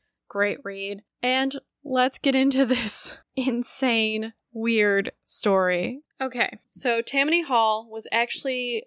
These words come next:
founded as the Tammany Society, the Society of Saint Tammany, the Sons of Saint Tammany, or the Columbian Order. It was founded in N Y C. The society was founded in New York, specifically in May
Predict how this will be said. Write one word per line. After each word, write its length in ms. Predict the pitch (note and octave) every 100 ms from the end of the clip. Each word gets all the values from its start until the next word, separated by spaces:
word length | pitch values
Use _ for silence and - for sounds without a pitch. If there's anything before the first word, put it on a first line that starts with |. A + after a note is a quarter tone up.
| _
founded 460 | - A#3 A#3+ G#3+ G#3
as 420 | G3+ G3+ G3 G3+ -
the 180 | G#3+ G#3
Tammany 460 | - A3 A3 G#3+
Society, 720 | G#3+ G3+ - F3+ E3+ F3 G#3 - _
the 100 | G3+
Society 500 | - G#3 A3+ G#3 F#3+
of 80 | F3+
Saint 260 | G3+ F3
Tammany, 460 | - G#3+ A3+ G#3+ A3+ _ -
the 80 | G3+
Sons 280 | G#3 F#3+
of 100 | G3
Saint 240 | - F#3 F3+
Tammany, 420 | F#3 F3+ F#3+ G#3 _ _
or 220 | A3+ B3+
the 100 | B3+
Columbian 560 | - B3+ G#3+ G#3+ G3+ F#3+
Order. 460 | F3+ F3+ - G#3+ _ _
It 60 |
was 160 | G#3+ G3
founded 480 | A#3+ A3+ A#3+ A#3+ A#3
in 400 | - G#3+ G#3 G#3
N 260 | - G3+ G3+
Y 220 | G3 F#3
C. 540 | G3 - E4 E4 E4+ E4+ - _
The 100 | A#3+
society 460 | A#3 A#3 A#3 A3+ A#3
was 160 | A#3
founded 320 | - A3+ A3
in 200 | - A3
New 100 | G#3
York, 380 | G#3+ G#3+ B3 C4+
specifically 840 | - - G#3+ B3 D4 C#4 C4 B3 A#3+
in 260 | - G#3
May 440 | G#3 G#3+ G#3+ G#3+